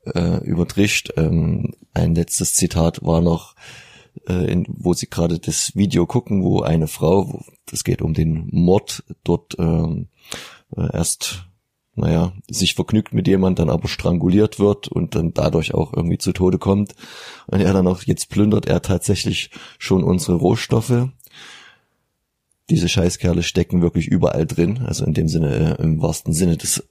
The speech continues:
Wortes, was die Szene betrifft. Und ja, also es geht um das einfache Thema in dem Film auch, genauso wie im Buch des, des Rassismus, obwohl,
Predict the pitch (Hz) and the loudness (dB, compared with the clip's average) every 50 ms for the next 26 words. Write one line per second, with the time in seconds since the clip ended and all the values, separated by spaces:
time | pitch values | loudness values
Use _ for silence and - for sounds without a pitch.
0 | _ - - 85 85 90 - - 131 127 123 - - 165 - - - 110 - - | _ -10 -2 0 0 2 2 2 0 0 0 -4 -6 -6 -8 -6 -6 -6 -2 2
1 | 98 95 95 98 95 - - - - - - - - _ _ - 98 - - - | 2 2 2 2 0 -2 -10 -20 -20 -20 -20 -20 -20 _ _ -4 -2 0 4 2
2 | 104 98 - - - - 95 95 95 95 92 - - - - - _ _ _ _ | 2 2 2 -6 -2 0 2 4 4 2 2 0 -4 -12 -14 -18 _ _ _ _
3 | _ _ _ _ _ _ _ _ _ _ - - _ - - 85 73 80 82 73 | _ _ _ _ _ _ _ _ _ _ -18 -16 _ -2 0 2 2 4 2 0
4 | - - 87 85 90 92 - - 107 95 95 95 - 87 - - 92 107 113 110 | -2 -2 -2 -2 0 0 0 0 2 2 2 0 0 0 0 0 0 2 2 0
5 | 98 95 - 101 104 110 110 104 101 - - - 98 87 92 87 - - 120 120 | 0 0 2 2 4 4 4 2 0 -2 -2 0 2 2 2 0 2 2 2 2
6 | 117 - - 98 98 180 - - - _ _ _ _ _ _ _ _ _ _ _ | 2 2 2 2 0 0 -4 -14 -20 _ _ _ _ _ _ _ _ _ _ _
7 | _ - - 80 80 87 92 95 - - - - - 85 82 80 123 - 107 120 | _ -4 -2 0 0 0 0 -2 -2 -2 -4 -2 0 0 0 0 2 2 4 4
8 | 139 147 151 - - - 185 202 196 - - - - _ - _ - - 107 92 | 4 2 0 -4 -4 -2 -2 -2 -2 -2 -4 -4 -6 _ -14 _ -8 -6 -6 -4
9 | - - - - - - 117 123 - - - - 180 175 - - - - - - | -4 -4 -4 -4 -2 0 0 0 0 0 0 0 0 0 -2 -4 -4 -6 -2 0
10 | - 101 101 104 - - | 4 4 4 4 2 0